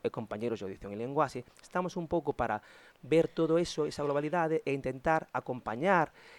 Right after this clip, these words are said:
e axudar para que a estadía do alumnado con esas características sexa máis levadeira e máis productiva nos centros educativos. Así un pouquiño moi resumido.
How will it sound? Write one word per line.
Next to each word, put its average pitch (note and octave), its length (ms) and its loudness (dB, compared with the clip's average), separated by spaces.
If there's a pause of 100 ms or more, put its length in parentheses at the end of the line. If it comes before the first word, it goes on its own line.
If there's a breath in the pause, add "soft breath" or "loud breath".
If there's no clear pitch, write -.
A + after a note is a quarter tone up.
(140 loud breath)
e B2+ 120 0
axudar D#3 520 4
para A#2 280 2
que G#2 360 -6
a A#2 120 -2
estadía A#2+ 680 0
do A#2 120 0
alumnado A2+ 640 2
con G2+ 200 -10
esas - 160 -12
características D#3 920 0 (520 loud breath)
sexa C#3 440 -2
máis B2+ 440 -6
levadeira D3 720 4
e C3+ 80 2
máis B2+ 160 0
productiva E3+ 520 2
nos F3+ 160 -2
centros D#3+ 240 -4
educativos. A2+ 600 -4
Así C#3+ 200 -4
un D3+ 120 -4
pouquiño C3 520 -2
moi C3+ 160 2
resumido. G2 360 -8